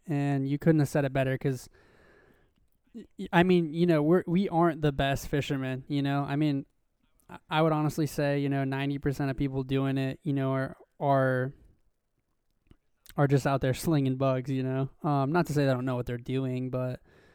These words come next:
there are guys that are extremely good at, at this craft, you know, and you have to work at it, but you're cr-, <laughs> yeah, exactly. You're increasing your chances so much when you fish to unpressured fish. It's,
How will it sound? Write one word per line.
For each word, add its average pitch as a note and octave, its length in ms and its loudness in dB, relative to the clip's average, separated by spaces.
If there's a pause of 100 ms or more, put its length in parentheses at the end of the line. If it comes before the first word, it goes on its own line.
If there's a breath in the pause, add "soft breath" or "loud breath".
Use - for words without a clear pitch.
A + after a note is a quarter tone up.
(360 soft breath)
there E3 180 8
are E3+ 180 6
guys D3+ 300 4
that D3 100 2
are C3 100 0
extremely C#3+ 640 2
good C3 440 2
at, B2+ 280 -4
at C3+ 120 -4
this C3 160 -6
craft, C3 720 -6
you C3+ 160 -2
know, B2+ 180 0
and C3 100 -2
you C3+ 60 0
have C3+ 100 -2
to C3 100 -2
work C3 300 0
at B2+ 180 -2
it, C3 160 -6
but B2+ 280 -2 (580 soft breath)
you're D#3+ 280 6
cr-, - 160 -6
<laughs> - 40 -18
yeah, D#3 320 4
exactly. C3+ 440 0
You're C#3+ 240 2
increasing C#3+ 520 -2
your C3+ 120 -2
chances C3 640 -4 (500 soft breath)
so D#3+ 460 4
much C3 500 -2
when C#3 140 2
you C#3 140 2
fish - 300 0
to D3 100 0
unpressured C3 580 -2
fish. - 420 -8
It's, - 380 -6